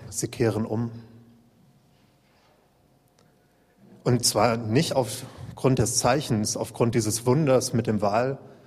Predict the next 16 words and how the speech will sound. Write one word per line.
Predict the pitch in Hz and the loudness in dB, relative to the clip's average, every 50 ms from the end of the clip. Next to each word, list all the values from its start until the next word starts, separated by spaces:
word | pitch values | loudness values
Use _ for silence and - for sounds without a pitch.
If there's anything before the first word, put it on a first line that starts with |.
| - | -12
sondern | - - 120 110 117 113 117 | -4 0 2 4 4 4 4
aufgrund | 113 110 - - 135 120 113 | 2 0 -2 -2 -2 0 2
der | 110 101 | 2 2
Worte | 101 101 110 117 - - 113 | 2 2 2 2 0 -2 -6
von | - - 107 | -6 -4 -2
Jona. | 101 104 107 107 104 98 98 95 - - - - - - _ _ _ _ _ _ _ _ _ _ _ _ _ _ _ _ _ _ _ - | 0 0 0 -2 -2 -4 -8 -10 -14 -20 -20 -20 -20 -20 _ _ _ _ _ _ _ _ _ _ _ _ _ _ _ _ _ _ _ -8
Sie | - 117 | -8 -6
brauchen | - - 120 107 - - 131 117 | -2 2 4 4 4 4 2 2
gar | 107 104 | 2 0
kein | 98 - 104 98 98 | 0 -2 -4 -6 -6
Zeichen. | - - 107 101 95 - - 101 - - _ _ _ _ _ _ _ _ - | -6 -8 -8 -8 -8 -8 -12 -14 -14 -16 _ _ _ _ _ _ _ _ -4
Die | 117 98 | 0 4
Worte | 107 107 131 139 135 131 | 6 6 6 6 6 2
treffen | - - - 123 - 131 120 | 2 2 0 0 2 2 2
sie | 117 113 117 | 4 4 4
im, | 127 113 113 113 110 110 110 - | 4 2 2 0 0 -2 -6 -10